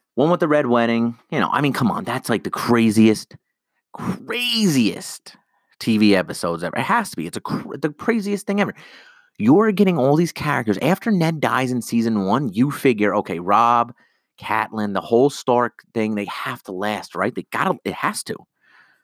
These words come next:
The way T V shows go, if a major character dies in the beginning, boom, got it. Th-, everyone else has to stay.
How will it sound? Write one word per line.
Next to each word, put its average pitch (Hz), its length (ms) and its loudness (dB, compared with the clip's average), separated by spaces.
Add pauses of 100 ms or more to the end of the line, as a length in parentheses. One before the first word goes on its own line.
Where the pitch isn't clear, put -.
(380)
The 107 180 0
way 123 120 4
T 139 200 -2
V 139 120 2
shows 131 280 2
go, 156 300 -2 (160)
if 110 120 -6
a 107 80 2
major 123 320 2
character 123 320 -2
dies 120 240 0
in 127 60 -4
the 120 60 0
beginning, 117 360 -2
boom, 104 240 -4 (360)
got 95 180 -2
it. 90 100 -18
Th-, 95 220 -10
everyone 107 240 0
else 98 120 -2
has 92 160 -4
to 95 60 -14
stay. - 240 -10